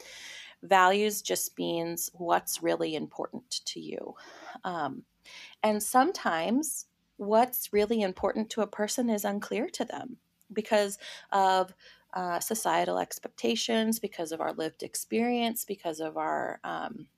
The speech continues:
perception of our traumas. And so when we start getting people to be able to start getting really clear about what actually matters to them, right? This ties into the example of we laid a really beautiful plan that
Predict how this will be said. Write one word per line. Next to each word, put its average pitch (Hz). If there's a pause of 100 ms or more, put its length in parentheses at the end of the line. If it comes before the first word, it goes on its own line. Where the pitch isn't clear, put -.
(560)
perception 185
of 160
our -
traumas. 220 (400)
And 226
so 226
when 214
we 214
start -
getting 220
people 196 (100)
to -
be 202
able 190
to 190
start -
getting 202
really 190
clear 202
about 180
what 190
actually 175
matters 170
to 165
them, 175 (360)
right? 202 (200)
This 214
ties 190
into 185
the 175
example 175
of 160
we 170
laid 165
a 170
really 165
beautiful 170
plan 165 (340)
that 175